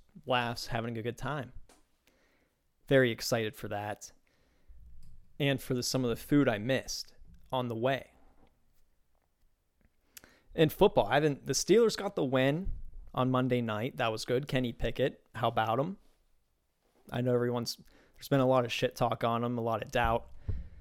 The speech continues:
But the kid's a fucking rookie. I'll come out and say it. Kid's a rookie. Gotta give him time. He's not gonna be perfect. We'll find out next year, maybe two years after, if that's the case. If the Steelers went out, they could make the playoffs. They almost beat the Bengals.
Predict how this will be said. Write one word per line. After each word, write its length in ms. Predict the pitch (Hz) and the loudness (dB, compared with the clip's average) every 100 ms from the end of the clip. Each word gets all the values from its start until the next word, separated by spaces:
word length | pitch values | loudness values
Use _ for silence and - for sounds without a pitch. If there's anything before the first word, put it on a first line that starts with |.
| - | 0
But 160 | 160 147 | 0 0
the 120 | - - - - - - - | -6 -14 -20 -20 -12 -12 -8
kid's 220 | - - 143 | 2 2 4
a 20 | |
fucking 300 | 160 139 135 | 2 2 4
rookie. 340 | 131 123 - | 4 4 0
I'll 100 | 127 | -4
come 180 | - 139 | 0 0
out 120 | 123 | 0
and 80 | 107 | -2
say 220 | - 110 | 2 2
it. 80 | - | 2
Kid's 200 | 135 131 | -2 0
a 60 | 123 | 4
rookie. 320 | 135 135 123 | 4 4 2
Gotta 180 | 120 120 | 0 -2
give 140 | 123 | -6
him 100 | 101 | -8
time. 340 | - 135 131 | -4 -2 -2
He's 140 | 117 - | -2 -4
not 140 | 107 | -6
gonna 100 | - | -8
be 100 | 120 | -12
perfect. 520 | - 135 123 127 - - _ - - _ | -6 -4 -2 -4 -6 -14 _ -20 -20 _
We'll 120 | 143 147 | -4 0
find 280 | 165 143 | 0 2
out 200 | 135 - | 0 -2
next 280 | 113 - - | -10 -10 -4
year, 200 | 120 113 | 0 0
maybe 260 | 117 117 117 | 0 -2 -4
two 160 | - | -6
years 280 | 120 117 117 - | -6 -6 -8 -4
after, 500 | 170 165 - 107 - - - - - | -2 -2 -4 -6 -6 -10 -10 -18 -16
if 100 | 131 | -10
that's 240 | - 120 - | -6 -6 -4
the 80 | 139 | 2
case. 440 | 185 190 - - - - - - - - - - - | 4 4 0 -10 -12 -18 -18 -20 -20 -20 -20 -20 -12
If 80 | 143 | 0
the 80 | 180 | 0
Steelers 460 | - 208 240 226 196 | 2 2 2 2 0
went 180 | 180 | 0
out, 140 | 208 226 | 0 0
they 80 | 135 | 2
could 180 | 151 | 2
make 160 | 156 139 | 0 -4
the 40 | |
playoffs. 560 | - 165 175 - - - - - - - - - - - - - - | -6 -4 -4 -6 -12 -16 -14 -14 -14 -14 -16 -12 -10 -10 -14 -16 0
They 100 | 123 | 4
almost 300 | 190 214 - | 4 2 2
beat 180 | 208 - | -2 2
the 80 | 135 | 0
Bengals. 680 | 127 160 202 - - - | 0 0 0 -4 -10 -16